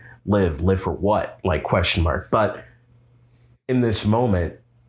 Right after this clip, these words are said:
without reason, without cause or purpose, Thorfinn realizes that he wants to live,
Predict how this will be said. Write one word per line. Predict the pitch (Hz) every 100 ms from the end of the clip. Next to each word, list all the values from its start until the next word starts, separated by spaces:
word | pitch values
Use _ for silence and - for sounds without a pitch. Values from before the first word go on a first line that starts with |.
| _ _ _ _ _
without | 110 117 127 127 - 90
reason, | 123 151 113 98 87
without | 95 113 107 104 - _ _ _ _ _ _ -
cause | - 98 101 82 82
or | 95
purpose, | 95 - 110 - - -
Thorfinn | - 104 98 110 98 80
realizes | 90 113 92 78 78 90 95 - - - -
that | 110 98
he | 113 107
wants | 85 90 98 95 - -
to | - 95 87
live, | 80 87 - - -